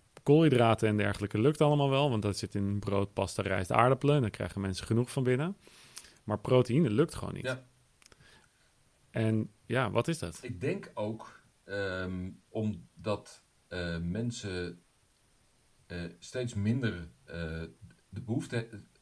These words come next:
Speaker 2: de behoefte hebben om veel vlees of veel vis te, te eten. Eh, dus dat, dat, je ziet dat dat afneemt. Eh, en dan nog niet, eh, de juiste vervanging daarvoor hebben. Dat, dat is e-,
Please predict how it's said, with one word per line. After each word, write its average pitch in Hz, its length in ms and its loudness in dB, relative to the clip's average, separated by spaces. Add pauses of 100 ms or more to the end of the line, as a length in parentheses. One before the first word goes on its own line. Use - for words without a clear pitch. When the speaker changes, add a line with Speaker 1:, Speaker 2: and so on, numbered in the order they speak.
(100)
Speaker 2:
de 107 120 -8
behoefte 135 300 -2
hebben 104 320 -4
om 90 380 -8
veel 110 280 -4
vlees 98 600 -8
of 95 200 -10
veel 95 240 -10
vis 110 280 -8
te, - 200 -10 (200)
te 117 120 -4
eten. 120 420 -8 (140)
Eh, 101 140 -12
dus 104 140 -12
dat, 95 200 -12
dat, 85 200 -10
je 90 160 -10
ziet 107 180 -8
dat 101 120 -6
dat 85 240 -10
afneemt. 107 580 -6 (800)
Eh, 98 320 -2
en 117 100 2
dan 110 180 4
nog 113 220 0
niet, 143 280 -4 (140)
eh, 98 380 0
de 101 100 -2
juiste 120 340 2
vervanging 98 560 -4 (180)
daarvoor 87 360 -6
hebben. 76 340 -6 (180)
Dat, 98 260 -8
dat 98 160 -8
is 98 120 -8
e-, - 200 -16